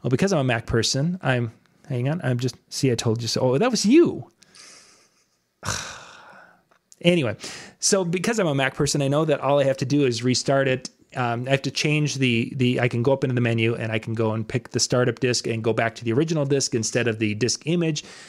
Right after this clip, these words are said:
And I can start and then throw that away, and everything's good and I can function. But the first time of doing that, if you wouldn't be that, if you wouldn't know how to do that,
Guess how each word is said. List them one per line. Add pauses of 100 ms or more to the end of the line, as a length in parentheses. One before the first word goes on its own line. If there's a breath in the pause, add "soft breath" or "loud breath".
(260 loud breath)
And
I
can
start
and
then
throw
that
away,
and
everything's
good
and
I
can
function. (600 loud breath)
But
the
first
time (140)
of
doing
that,
if
you
wouldn't
be
that,
if
you
wouldn't
know
how
to
do
that,